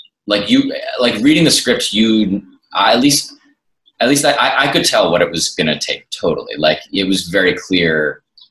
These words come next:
this was a movie that needed, uh,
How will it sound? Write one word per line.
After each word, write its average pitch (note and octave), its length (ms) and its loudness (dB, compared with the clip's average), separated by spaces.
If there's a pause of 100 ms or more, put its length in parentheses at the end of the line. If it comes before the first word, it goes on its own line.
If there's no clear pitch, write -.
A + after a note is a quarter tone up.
this - 140 0
was F#2+ 100 0
a F2+ 60 -2
movie E2 280 0
that D#2 160 -4
needed, D#2 580 0 (500)
uh, D2 200 -4